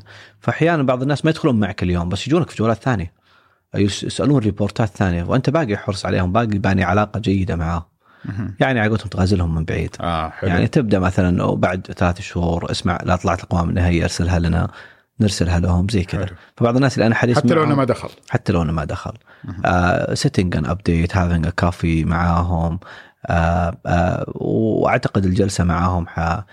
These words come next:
Speaker 1: حترشدك لأشياء. ممكن هم يجيبون لك حتى مستثمرين ملائكيين.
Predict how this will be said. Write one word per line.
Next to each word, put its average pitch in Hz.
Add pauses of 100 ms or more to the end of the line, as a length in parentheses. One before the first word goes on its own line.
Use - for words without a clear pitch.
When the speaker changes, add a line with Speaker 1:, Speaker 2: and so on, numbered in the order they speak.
(120)
Speaker 1:
حترشدك -
لأشياء. -
ممكن 123
هم 123
يجيبون 104
لك 104
حتى -
مستثمرين 92
ملائكيين. 80